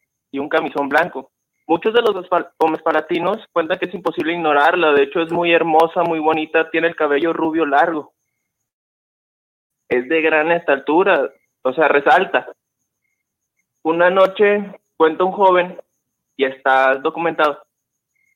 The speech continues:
el joven Cheva iba caminando por estos rumbos. De pronto, percató de la presencia de la mujer. Al principio se sintió, pues, afortunado, ¿verdad? Pues, decía, "Pues, una mujer bonita me está hablando.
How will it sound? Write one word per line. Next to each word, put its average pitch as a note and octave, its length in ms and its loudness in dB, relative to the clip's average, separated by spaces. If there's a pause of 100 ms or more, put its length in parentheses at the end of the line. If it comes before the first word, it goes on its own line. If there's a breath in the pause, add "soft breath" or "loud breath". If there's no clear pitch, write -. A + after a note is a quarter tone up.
(360)
el B2+ 140 -2
joven D#3 300 -2
Cheva E3 280 2
iba E3 180 0
caminando D#3 680 0 (340)
por C#3 260 2
estos E3+ 300 -2
rumbos. F3 500 0 (480)
De - 80 0
pronto, D#3+ 760 0 (260)
percató D3 380 -4
de D#3+ 80 2
la F3+ 260 -2
presencia D3+ 500 -2
de D#3+ 60 4
la D#3 140 2
mujer. D3+ 560 -2 (840)
Al C#3+ 200 2
principio D#3 520 -2
se G#3+ 160 -4
sintió, E3 480 0
pues, E3+ 240 0
afortunado, D3 600 0
¿verdad? F#3 400 4
Pues, C3+ 140 -14 (340)
decía, D3 400 0
"Pues, B2+ 200 0
una D#3 180 0
mujer C#3+ 360 2
bonita D#3 420 2
me C#3+ 100 -2
está D3 140 0
hablando. D3 560 0